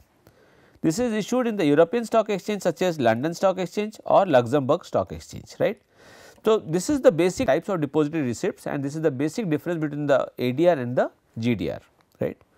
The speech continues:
Then there is a C D R. If a foreign company lists its shares in the Chinese Stock Exchange, then this will be known as Chinese depository receipts, right. I D Rs, Indian depository receipts, right.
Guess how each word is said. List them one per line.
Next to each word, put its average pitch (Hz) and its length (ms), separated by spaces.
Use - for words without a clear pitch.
Then 240 180
there 302 120
is 294 80
a 294 60
C 226 220
D 180 160
R. - 160
If 170 120
a 233 60
foreign 240 400
company 240 420
lists 214 280
its 226 120
shares 196 360
in 233 100
the 254 60
Chinese 202 500
Stock 202 240
Exchange, 110 460
then 185 200
this 180 180
will 190 120
be 185 120
known 147 260
as 220 260
Chinese 190 420
depository 160 640
receipts, - 600
right. - 180
I 139 180
D 180 180
Rs, 214 300
Indian 190 380
depository 127 460
receipts, - 640
right. 165 240